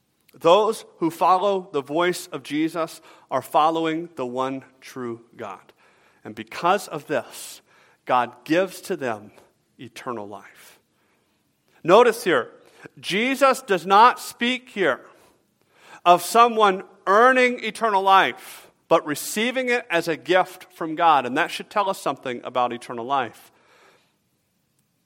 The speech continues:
You and I must place our faith and trust in Jesus Christ alone for eternal life. And there's nothing you and I can do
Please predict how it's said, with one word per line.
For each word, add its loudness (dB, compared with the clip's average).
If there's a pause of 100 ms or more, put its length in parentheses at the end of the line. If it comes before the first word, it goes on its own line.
(120)
You 0
and 4
I 4
must 4
place -2 (280)
our 8
faith 0
and -4
trust 2 (180)
in -2
Jesus -6
Christ 2
alone 4 (420)
for -2
eternal -4
life. -4 (1080)
And -10
there's -10
nothing 2
you 0
and 0
I 0
can -6
do -2